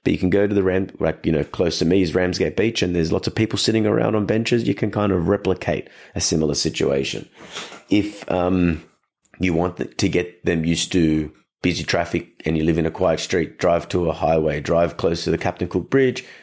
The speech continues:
going into the Shire, there's lots and lots of cars zooming by quickly. The, um, for example, I've been meeting some of my clients near that bridge, and we've been going underneath the bridge because puppies don't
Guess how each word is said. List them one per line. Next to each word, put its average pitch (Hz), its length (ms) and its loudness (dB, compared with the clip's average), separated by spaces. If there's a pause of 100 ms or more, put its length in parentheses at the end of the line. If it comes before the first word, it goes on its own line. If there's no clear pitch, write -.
going 98 220 2
into 95 140 0
the 90 100 0
Shire, 104 360 2
there's 98 200 0
lots 107 220 0
and 113 80 2
lots 113 160 0
of 120 60 -2
cars 92 280 0
zooming 85 280 2
by 80 180 2
quickly. - 400 -2 (460)
The, - 180 0
um, 78 380 -2
for 90 200 0
example, 87 420 0
I've 85 60 0
been 82 140 2
meeting 82 200 2
some 82 160 0
of 85 80 2
my 80 120 0
clients 82 500 -4
near 85 220 2
that 82 220 0
bridge, 73 280 -6 (360)
and 90 120 0
we've 87 80 2
been 92 100 0
going 92 220 2
underneath 113 380 2
the 104 60 0
bridge 110 380 0
because 92 240 -2
puppies 98 380 0
don't 90 460 0